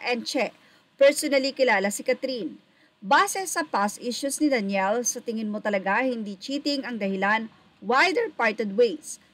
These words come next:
Mabait lang kamo si Catherine, kaya she never spoke up. Try nyo din question yung ka-third party kasi never siyang naging silent sa mga issue niya na kapagtataka naman, di ba, consistent sa pagiging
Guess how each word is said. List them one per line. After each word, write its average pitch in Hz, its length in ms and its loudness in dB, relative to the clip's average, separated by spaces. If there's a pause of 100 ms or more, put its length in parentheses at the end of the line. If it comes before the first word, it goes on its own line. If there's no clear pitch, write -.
(120)
Mabait 226 400 0
lang 202 160 -2
kamo 220 240 0
si - 80 -4
Catherine, 285 560 2
kaya 240 240 4
she 202 240 -6
never 220 320 -4
spoke 269 400 0
up. 233 160 2 (480)
Try 220 160 2
nyo 226 160 -4
din 214 240 -4
question 240 640 -2
yung 269 240 2
ka-third 285 480 2
party 208 400 0
kasi 233 260 -4
never 208 460 2
siyang 240 240 -4
naging 196 320 -8
silent 240 480 2 (400)
sa 349 240 0
mga 339 320 2
issue 302 400 2
niya 208 400 0 (240)
na 269 160 0
kapagtataka 247 720 -2
naman, 226 400 0
di 262 160 -2
ba, 269 320 2
consistent 254 640 -2
sa - 160 -6
pagiging 220 560 -4